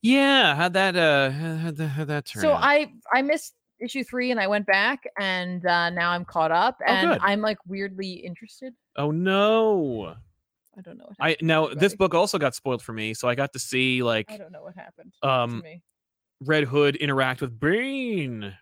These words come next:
Speaker 1: which was really satisfying.
Speaker 2: Yes. Yeah. So essentially what was revealed is that, like, "Oh my gosh, you know who's behind this whole thing? It's Two-Face."
Speaker 1: <laughs> What? <laughs> Okay.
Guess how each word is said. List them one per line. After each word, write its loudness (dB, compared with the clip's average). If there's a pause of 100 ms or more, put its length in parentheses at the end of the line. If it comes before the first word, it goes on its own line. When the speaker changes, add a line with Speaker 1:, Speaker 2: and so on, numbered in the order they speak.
Speaker 1:
which -12
was -8
really -6
satisfying. -4
Speaker 2:
Yes. -2
Yeah. 0
So 0
essentially -4
what -4
was -8
revealed -6
is -12
that, -2
like, 0
"Oh 2
my 0
gosh, 0
you -4
know 2
who's -2
behind -2
this -8
whole -2
thing? 0 (300)
It's -10
Two-Face." -10 (180)
Speaker 1:
<laughs> 2
What? 4 (100)
<laughs> - (960)
Okay. -2